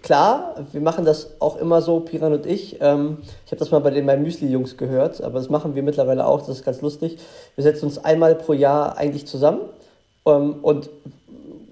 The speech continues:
sprechen einfach darüber, so, passt es noch oder passt es halt nicht. So, also das haben wir die letzten Jahre auch gemacht und so. Und wir kommen eigentlich immer zu dem gleichen Ergebnis, so auch, was ich eben gerade erzählt habe. Ähm, Koro hat irgendwie, ist wie so eine Reise, die irgendwie,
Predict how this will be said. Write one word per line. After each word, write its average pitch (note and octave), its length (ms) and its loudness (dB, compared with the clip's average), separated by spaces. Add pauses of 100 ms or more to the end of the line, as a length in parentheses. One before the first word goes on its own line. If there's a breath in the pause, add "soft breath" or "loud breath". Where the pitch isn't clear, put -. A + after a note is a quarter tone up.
(100)
sprechen E3 460 2
einfach D3 260 0
darüber, D3 400 4
so, C#3+ 320 -2 (200 loud breath)
passt - 240 -6
es - 120 -8
noch C3+ 160 -2
oder A#2 120 -2
passt - 260 -18
es A#2 120 -16
halt - 160 -10
nicht. A2+ 180 -10 (140)
So, A#2 160 -14 (100)
also B2+ 200 -8
das B2 100 -10
haben C3+ 80 -4
wir C#3 80 -6
die C#3 60 4
letzten C#3 220 -2
Jahre A#2+ 220 2
auch - 160 -4
gemacht - 360 -10
und - 100 -20
so. - 140 -8 (560 loud breath)
Und D3+ 320 0
wir D3+ 160 0
kommen F3+ 180 0
eigentlich E3+ 220 0
immer F3+ 180 0
zu E3+ 120 -10
dem D#3 140 0
gleichen D#3 280 2
Ergebnis, C#3+ 460 -4
so D3+ 420 0
auch, D3 340 2
was C#3 140 -2
ich D3+ 160 -10
eben E3 200 0
gerade B2+ 220 2
erzählt C3 380 -4
habe. C3+ 360 -4 (400 loud breath)
Ähm, C#3 340 2 (560)
Koro G3+ 340 4
hat F3 160 0
irgendwie, E3+ 360 0
ist - 160 -8
wie F#3 40 -6
so F#3 120 -2
eine E3+ 160 2
Reise, E3 340 2
die D3+ 140 -4
irgendwie, D3+ 500 -4